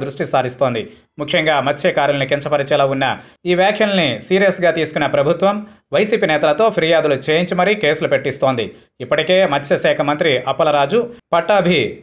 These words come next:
పిత్తబరిగెల వ్యాఖ్యలపై తీవ్రంగా స్పందించారు. మత్స్యకారుల్ని కించపరిచారంటూ మొన్న జనాగ్రహ దీక్షలో నిప్పులు చెరిగారు. ఇప్పుడు మత్స్యకారుల ఫిర్యాదులతో పోలీసులు కేసులు పెడుతున్నారు. సీఎం జగన్ డీజీపీలపై చేసిన అనుచిత వ్యాఖ్యల వివాదంలో హైకోర్టు నుంచి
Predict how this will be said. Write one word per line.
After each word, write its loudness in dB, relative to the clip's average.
పిత్తబరిగెల 2
వ్యాఖ్యలపై 0
తీవ్రంగా 0
స్పందించారు. -2
మత్స్యకారుల్ని 0
కించపరిచారంటూ 0
మొన్న 0
జనాగ్రహ 2
దీక్షలో 0
నిప్పులు -2
చెరిగారు. 2
ఇప్పుడు 0
మత్స్యకారుల 2
ఫిర్యాదులతో 2
పోలీసులు 0
కేసులు -2
పెడుతున్నారు. -2
సీఎం 2
జగన్ 2
డీజీపీలపై 2
చేసిన 0
అనుచిత -2
వ్యాఖ్యల 0
వివాదంలో 2
హైకోర్టు 0
నుంచి -2